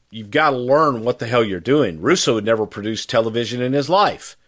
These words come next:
He had never produced talent in his life. So he's gotta learn somewhere, and that was the starting point for Russo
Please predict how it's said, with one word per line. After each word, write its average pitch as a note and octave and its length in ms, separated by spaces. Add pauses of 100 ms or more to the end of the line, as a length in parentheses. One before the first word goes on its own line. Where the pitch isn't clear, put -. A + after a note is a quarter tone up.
(120)
He - 100
had C#3 80
never D#3 220
produced E3+ 380
talent G3+ 420
in G#2 140
his F#2 180
life. F2 500 (640)
So D3+ 140
he's B2+ 160
gotta D#3+ 280 (100)
learn C#3+ 360
somewhere, B2+ 720
and G#2 220
that A#2+ 220
was A#2+ 180
the A2+ 60
starting C3 420
point A2+ 340
for G#2 120
Russo G#2+ 580